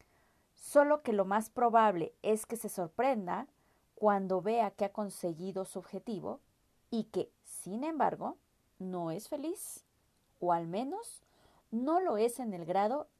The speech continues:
en el que creía que lo sería. Ahora los bienes también se pueden dividir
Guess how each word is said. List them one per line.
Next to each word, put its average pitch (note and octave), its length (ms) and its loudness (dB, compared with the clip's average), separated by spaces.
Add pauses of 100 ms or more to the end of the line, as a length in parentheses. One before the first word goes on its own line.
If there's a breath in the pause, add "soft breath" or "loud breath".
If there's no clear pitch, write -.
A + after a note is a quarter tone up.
en G3 240 0
el F3+ 140 -2
que E3+ 160 -10
creía F3+ 560 -6 (200)
que G3 120 -4
lo D#3 100 -2
sería. - 360 -8 (1500 soft breath)
Ahora D4+ 240 8
los A#3+ 220 2
bienes A#3 420 -2
también G#3+ 300 2
se B3 120 -6
pueden G3 340 -4
dividir E3 460 -6